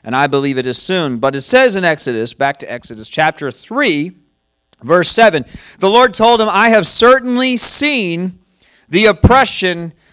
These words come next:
of my people in Egypt. I heard their cries of distress. Yes, I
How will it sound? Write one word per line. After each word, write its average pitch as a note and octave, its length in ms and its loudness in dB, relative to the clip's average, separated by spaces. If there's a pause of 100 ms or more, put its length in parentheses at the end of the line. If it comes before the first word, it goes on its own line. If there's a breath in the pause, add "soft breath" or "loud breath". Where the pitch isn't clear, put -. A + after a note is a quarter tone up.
(140)
of E3+ 200 4
my G3 200 2
people G3+ 420 0
in G3 100 0
Egypt. G3+ 580 -4
I G#3 200 4
heard C4 720 4 (420)
their F#3 300 2
cries G#3 920 0 (420)
of F3+ 220 2
distress. F3 880 2 (360 soft breath)
Yes, A3 460 2 (120)
I A#3+ 380 4